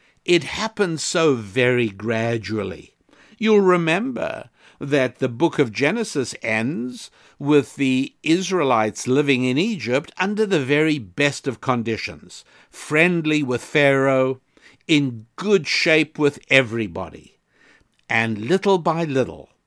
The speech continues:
by the time we get into the first few chapters of Exodus, already the problems are evident, and they only got worse and worse, little by little.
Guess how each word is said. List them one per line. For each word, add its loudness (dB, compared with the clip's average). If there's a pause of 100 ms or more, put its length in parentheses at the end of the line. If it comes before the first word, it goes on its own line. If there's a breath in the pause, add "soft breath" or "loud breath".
(480 soft breath)
by -4
the -8
time 0
we -2
get 0
into -4
the -6
first 0
few 2
chapters -6
of -8 (160)
Exodus, -4 (500 soft breath)
already 2
the -2
problems -2
are -6
evident, 0 (100)
and -8
they -4
only 2
got 2
worse 0
and 0
worse, -2
little 0
by -2
little. -6